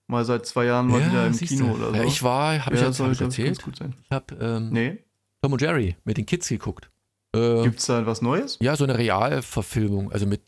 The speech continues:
Speaker 2: richtigen Schauspielern, so wie à la Roger Rabbit und was sonst noch so danach kam.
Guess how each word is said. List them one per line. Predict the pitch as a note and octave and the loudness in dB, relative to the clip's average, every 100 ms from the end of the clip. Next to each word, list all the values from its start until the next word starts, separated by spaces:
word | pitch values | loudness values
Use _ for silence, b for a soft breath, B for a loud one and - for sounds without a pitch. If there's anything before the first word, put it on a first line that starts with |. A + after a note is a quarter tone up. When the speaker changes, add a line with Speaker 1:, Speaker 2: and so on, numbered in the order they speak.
| - | -6
Speaker 2:
richtigen | - - B2+ | -4 -2 -2
Schauspielern, | - A2+ B2+ C3 A2+ | 0 0 0 -2 -2
so | A2+ G2+ | -2 -2
wie | G2+ | -2
à | G#2 | 0
la | G#2+ | 2
Roger | G2+ A2 A2 | 2 2 0
Rabbit | G2 A#2+ A#2 | 0 0 -2
und | - A2 G#2 G2+ - _ _ _ - - _ | -2 -2 -2 -4 -8 _ _ _ -20 -20 _
was | - - | -10 -2
sonst | A#2 A2+ | 0 0
noch | |
so | G#2+ | 0
danach | G2+ F#2+ F#2+ | 0 0 -2
kam. | - G2+ G2 | -2 -2 -2